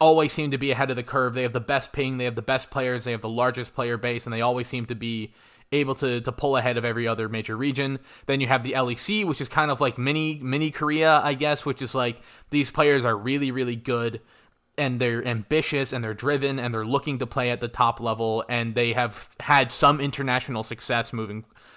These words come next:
uh, uh, in the past. And then we have N A, and it's like, what does N A have compared to Korea, China, and the L E C? And the answer for a really long time was, "Oh, well, Kor-, uh, uh, uh, N A just has a lot of money.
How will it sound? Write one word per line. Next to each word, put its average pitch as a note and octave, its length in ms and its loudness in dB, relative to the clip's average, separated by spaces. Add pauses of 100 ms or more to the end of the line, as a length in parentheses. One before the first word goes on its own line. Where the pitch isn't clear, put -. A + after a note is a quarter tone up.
uh, B2 240 8
uh, A#2 220 2
in A#2+ 100 -2
the A2+ 80 0
past. - 540 -2 (360)
And D3 120 4
then C4+ 160 8
we C4 100 2
have A3+ 200 6
N G#3+ 120 4
A, C#3 300 4 (220)
and D#3+ 120 0
it's D#3+ 120 2
like, D#3+ 260 4
what E3 220 6
does A3+ 120 -2
N F#3+ 200 2
A G#3+ 140 6
have A#2+ 500 2 (280)
compared D3+ 500 2
to D#3 140 0
Korea, D3 380 2
China, C#3+ 340 2
and B2+ 200 0
the B2+ 100 0
L B2 160 2
E A2+ 60 -2
C? - 360 -12 (460)
And C#3 400 2
the C#3 260 -4
answer F3 400 2
for D#3 240 2
a B2 40 2
really E3 260 6
long D#3 200 6
time E3+ 320 4
was, D#3 220 2
"Oh, E3 160 6
well, A#2+ 160 2
Kor-, - 240 -4
uh, C3 320 4
uh, B2+ 140 2
uh, A#2+ 360 2
N E3+ 140 2
A G3+ 80 6
just F3 160 4
has D3+ 140 4
a C#3 40 0
lot C3 180 6
of A#2+ 40 0
money. A2+ 380 -2